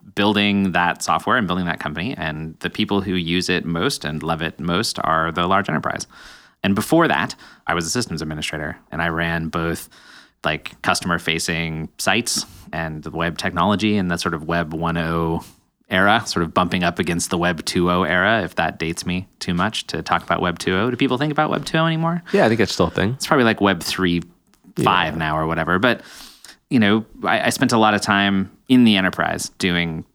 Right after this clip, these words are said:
Speaker 1: both internal corporate-facing work. So I ran, like, corporate infrastructure. So I did, like, identity management and meta directories, if people remember meta directories, and,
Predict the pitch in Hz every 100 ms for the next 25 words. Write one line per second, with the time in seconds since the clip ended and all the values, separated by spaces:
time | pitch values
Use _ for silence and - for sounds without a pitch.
0 | _ 95 90 90 - - 113 104 107 92
1 | 87 82 113 107 87 - 78 78 80 80
2 | 80 - 80 80 80 78 80 78 76 -
3 | - 87 80 82 82 82 - 76 - -
4 | - 80 80 - - 78 78 82 78 78
5 | 78 76 76 76 - 82 78 95 - -
6 | - _ 92 87 80 82 78 - 73 71
7 | 82 76 71 78 78 76 78 80 78 78
8 | 76 71 71 71 71 69